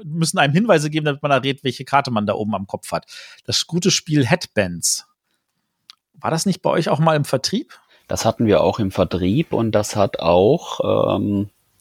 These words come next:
Speaker 2: ich meine, ich weiß gerade, auf was du raus willst, äh, auch bei uns, äh, zu einer ganz ähnlichen Aktion geführt, wie das, was Spin Master an der Stelle gemacht hat.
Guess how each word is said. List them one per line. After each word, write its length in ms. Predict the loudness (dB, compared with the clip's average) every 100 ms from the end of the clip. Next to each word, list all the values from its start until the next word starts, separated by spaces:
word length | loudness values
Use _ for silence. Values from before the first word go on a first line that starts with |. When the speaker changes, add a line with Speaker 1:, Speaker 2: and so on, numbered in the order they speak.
| _
Speaker 2:
ich 100 | -8
meine, 180 | -6 -6
ich 120 | -2
weiß 200 | -2 0
gerade, 200 | 0 0
auf 140 | 0
was 100 | -2
du 100 | -2
raus 300 | 0 0 0
willst, 260 | 0 0 -4 -20 -20 _ _ _ _ -20 _ -2
äh, 120 | 0
auch 180 | 0 0
bei 120 | 0
uns, 360 | 0 -2 -4
äh, 220 | -6 -4 -4
zu 140 | -4
einer 100 | -2
ganz 220 | -2 -2
ähnlichen 420 | -2 -2 -2 -2
Aktion 400 | -4 -2 -2 0
geführt, 320 | -2 -2 0 2
wie 80 |
das, 240 | 2 2 2
was 120 | 0
Spin 200 | 0 2
Master 320 | 2 2 -2
an 80 | -2
der 80 | -2
Stelle 280 | -2 -2 0
gemacht 360 | -2 -4 -2
hat. 180 | -2 -2